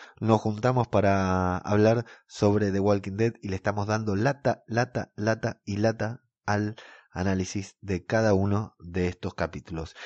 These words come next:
Y llegamos al tercero, ya al tercero de la novena temporada. Y bueno, ¿qué decir sobre el episodio? Decir, por supuesto, para no ser,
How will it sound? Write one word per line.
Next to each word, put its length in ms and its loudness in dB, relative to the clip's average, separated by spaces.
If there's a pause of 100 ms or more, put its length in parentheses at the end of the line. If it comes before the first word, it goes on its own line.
(160)
Y 80 -6
llegamos 420 2
al 160 4
tercero, 480 0
ya 380 2
al 180 0
tercero 560 2 (300)
de 160 2
la 360 2
novena 320 0
temporada. 640 0 (500)
Y 640 -6
bueno, 360 -2
¿qué 120 0
decir 420 -4 (140)
sobre 300 0
el 60 -2
episodio? 640 0 (300)
Decir, 480 -4
por 160 -4
supuesto, 500 -2
para 380 -4
no 200 -2
ser, 580 -2